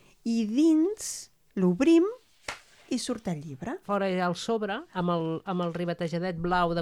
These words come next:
Speaker 2: quan les, els, els antics sobres que posava per
Speaker 1: Vi-,
Speaker 2: avión.
Speaker 1: via avión.
Speaker 2: Sí.
Speaker 1: A
Speaker 2: I
Speaker 1: l'Argentina eren de color, en lloc de ser de color blau, eren de color vermell.
Speaker 2: Ah,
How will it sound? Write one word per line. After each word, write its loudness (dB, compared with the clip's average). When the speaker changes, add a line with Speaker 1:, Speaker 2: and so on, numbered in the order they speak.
Speaker 2:
quan 0
les, -2
els, -6
els -6
antics -4
sobres -4
que -10
posava 0
per 4
Speaker 1:
Vi-, 6
Speaker 2:
avión. 4
Speaker 1:
via 6
avión. 2
Speaker 2:
Sí. -6
Speaker 1:
A 4
Speaker 2:
I 6
Speaker 1:
l'Argentina 4
eren 6
de 6
color, 6
en 6
lloc 6
de 2
ser 6
de 2
color 6
blau, 6
eren 4
de 4
color 4
vermell. 4
Speaker 2:
Ah, -4